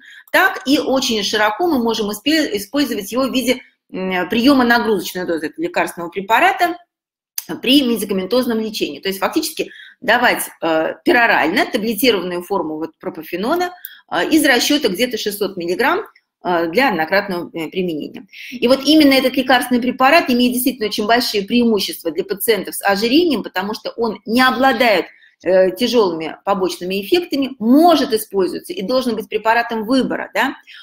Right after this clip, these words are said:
У пациентов без грубых органических изменений сердца, и вот об этом мы сегодня как раз с вами говорим, что у пациента нету тяжелого какого-то из-, изменения сердца, да, а, э, в общем-то, может использоваться, конечно, для лечения, в том числе наших пациентов с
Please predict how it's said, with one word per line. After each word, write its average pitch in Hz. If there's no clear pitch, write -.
У 202
пациентов 254
без 208
грубых 180
органических 175
изменений 175
сердца, -
и 180
вот 170
об 165
этом 180
мы 175
сегодня 165
как 175
раз 196
с -
вами 156
говорим, 180
что -
у -
пациента 190
нету 294
тяжелого 175
какого-то 175
из-, 170
изменения 180
сердца, -
да, 320
а, 208
э, 220
в 226
общем-то, 302
может 220
использоваться, 247
конечно, 214
для 160
лечения, 165
в -
том 285
числе 294
наших 156
пациентов 247
с 220